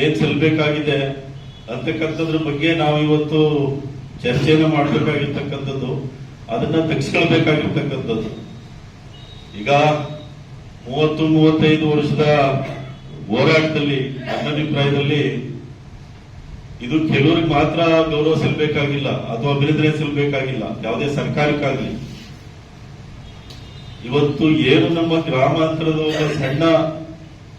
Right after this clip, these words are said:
ವ್ಯಕ್ತಿ ಸಮಾಜದ ಬಗ್ಗೆ ಹೋರಾಟ ಮಾಡ್ಕೊಂಡು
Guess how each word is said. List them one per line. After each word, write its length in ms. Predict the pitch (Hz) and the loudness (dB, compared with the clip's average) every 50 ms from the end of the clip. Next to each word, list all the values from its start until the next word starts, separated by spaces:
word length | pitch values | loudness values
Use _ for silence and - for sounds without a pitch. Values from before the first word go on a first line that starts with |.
| - - - - - | -20 -20 -14 -6 -2
ವ್ಯಕ್ತಿ 720 | 107 98 98 - - - - 175 165 156 - - - - - - - - - - - - - - - - - - | 2 2 2 2 2 2 4 6 6 6 4 4 0 -2 -6 -8 -10 -10 -12 -14 -16 -16 -16 -18 -18 -18 -12 -8
ಸಮಾಜದ 500 | 123 120 - 165 165 165 160 165 156 151 | -4 -2 2 4 4 4 4 2 0 0
ಬಗ್ಗೆ 200 | 160 160 160 165 | 0 0 2 2
ಹೋರಾಟ 460 | 160 156 160 143 139 151 160 165 160 | 2 2 2 2 2 4 2 2 2
ಮಾಡ್ಕೊಂಡು 880 | 160 156 151 156 156 156 156 156 151 147 147 131 120 - - - - - | 0 0 0 0 -2 -2 -2 -2 -4 -2 -2 -4 -4 -4 -6 -10 -12 -14